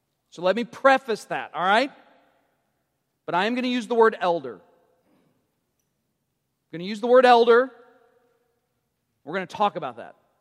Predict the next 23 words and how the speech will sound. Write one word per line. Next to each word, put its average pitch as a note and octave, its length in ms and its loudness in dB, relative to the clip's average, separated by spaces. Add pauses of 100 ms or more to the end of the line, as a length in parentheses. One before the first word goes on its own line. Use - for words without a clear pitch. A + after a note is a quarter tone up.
(1040)
Some C4+ 180 -4
of C4 60 -2
you A#3+ 80 -6
are A3+ 40 -6
thinking, G3+ 260 -6
"Big F#3+ 140 -8
deal, F3+ 180 -8
I C#3 40 -8
don't F3 80 -6
know F#3 60 -10
what F#3 140 -12
you're F#3+ 80 -4
talking E3+ 140 -6
about." C#3 240 -10
All F3+ 80 -4
right, G#3 180 0
great, B3 300 4
we'll G#3 140 -2
see B3 200 -8
what A#3 180 0
that G#3+ 200 0
means, G3 320 -8
okay? G#3+ 360 0